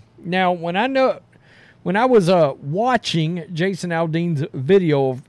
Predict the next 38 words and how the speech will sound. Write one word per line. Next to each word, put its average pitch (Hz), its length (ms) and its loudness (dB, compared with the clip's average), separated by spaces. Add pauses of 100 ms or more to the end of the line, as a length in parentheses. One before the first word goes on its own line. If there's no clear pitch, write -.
(140)
couple 156 260 -4
of 139 60 2
weeks 135 200 0
ago 135 200 -2
for 123 160 -8
Try 147 260 -2
That 139 220 -4
in 120 40 -16
a 113 60 -8
Small 135 300 -6
Town, 147 320 -8
I 170 180 -8
did 190 400 -6
notice 165 580 0
something, 147 640 -4 (680)
and 175 120 0
I 226 120 4
was 233 320 2
surprised 220 760 0
by 123 220 4
it. 90 160 -10 (640)
And 165 180 -2
that 208 140 0
was 214 140 0
the 208 100 0
fact 180 340 2
that 190 160 -6
there 196 100 2
was 180 160 0
some 190 160 -2
footage 185 440 2
in 151 120 2
it 160 200 -4
that 151 160 -2
had 175 200 2
a 165 120 4
very 196 560 0
clear 196 760 2